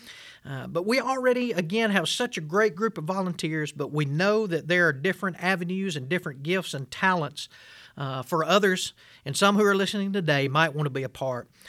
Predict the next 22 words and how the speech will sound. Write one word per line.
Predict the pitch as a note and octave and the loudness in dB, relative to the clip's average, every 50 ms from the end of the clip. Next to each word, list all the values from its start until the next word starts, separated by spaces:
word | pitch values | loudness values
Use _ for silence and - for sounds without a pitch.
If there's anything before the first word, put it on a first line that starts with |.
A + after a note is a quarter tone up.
| - - _ - | -20 -20 _ -16
uh, | - - - - | -14 -14 -14 -12
of | - B2 | -8 -4
some | - - D#3+ C#3 | 0 0 2 2
of | C#3 B2 | 2 0
those | B2+ C#3 C3+ A#2+ - | 0 0 0 -2 -4
teams. | - - C#3+ B2 G#2+ F2+ G2+ - - - - - | -4 -4 -4 -6 -8 -12 -12 -12 -14 -12 -10 -8
So | - - - D#3 D3+ C#3+ B2+ B2 - _ _ _ - | -2 2 4 4 4 4 2 0 -6 _ _ _ 0
look | D3+ F3+ - C4 B3+ | 4 6 6 6 6
for | - B3+ | 2 0
that | G3+ A3 A3+ A#3 A3+ G#3 - _ | 4 4 4 4 4 2 -6 _
in | - F#3 E3 | -4 -2 -2
the | D#3+ | -2
coming | D#3 - G#3+ A3 G#3 G#3 G3 F3+ | 0 2 4 4 4 4 2 2
days | F3 F#3+ F#3+ G3 G#3 A3 F3 E3 | 4 4 4 4 2 0 0 -4
and | C#3 A#2+ - - - - - - - - - | -4 -6 -10 -16 -20 -20 -20 -18 -20 -12 0
weeks | - F3 G#3 G#3+ - - | 6 6 6 6 6 2
ahead. | E3 C#3 F3+ G#3 A3+ A#3+ G3+ _ _ _ _ _ _ _ _ _ _ _ _ _ _ _ _ - - - - - - - - _ _ _ _ _ _ | 2 4 4 4 4 2 0 _ _ _ _ _ _ _ _ _ _ _ _ _ _ _ _ -20 -20 -20 -20 -20 -20 -20 -20 _ _ _ _ _ _
Proverbs | - A#3+ C4+ C4+ D4+ B3 - - | 4 4 6 8 8 8 8 6
chapter | C#4 A#3+ A3+ - G3+ | 2 2 4 4 4
nineteen, | E3+ E3 F3+ F#3 F#3 E3 D#3+ - - G3+ G3 G3 F3 | 4 6 4 4 2 0 -2 0 0 2 2 2 2
verse | D3 E3+ E3 D3+ - | 4 4 4 2 2
twenty-one | - F#3+ F3 E3+ D#3 D3 C#3+ D3+ E3+ E3 D3+ C#3 C#3 C3+ C#3 C#3+ | 0 0 2 2 2 2 2 2 2 2 2 2 2 0 -2 -4